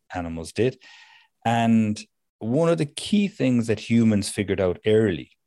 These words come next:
is that if we band together, we can do lots of really cool things. So we're pretty useless on our own.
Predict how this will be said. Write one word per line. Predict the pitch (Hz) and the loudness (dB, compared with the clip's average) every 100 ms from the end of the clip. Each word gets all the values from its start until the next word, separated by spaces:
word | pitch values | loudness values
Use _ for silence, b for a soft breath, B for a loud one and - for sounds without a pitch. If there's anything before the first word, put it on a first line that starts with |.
| _ _ - - - | _ _ -20 -16 -4
is | 110 | 0
that | 120 | 0
if | 107 | 2
we | 143 147 | 2 2
band | 127 113 104 | 0 0 0
together, | 101 98 104 - - _ _ - | -2 -2 -2 -2 -16 _ _ -14
we | 95 98 101 101 95 95 87 _ | -8 -2 0 0 -2 -4 -8 _
can | - 95 | -8 -6
do | 90 95 | -4 -2
lots | 90 87 - | -2 -2 -6
of | 87 87 | -12 -8
really | 87 87 82 87 _ _ | -6 -6 -8 -12 _ _
cool | - 82 | -10 -10
things. | 76 82 - - _ _ _ | -8 -14 -14 -20 _ _ _
So | - | -4
we're | 113 | -4
pretty | - 185 185 | 0 0 2
useless | 170 139 131 - 104 | 2 2 2 0 -2
on | 98 92 | 0 -2
our | 87 | -2
own. | 82 65 | -4 -6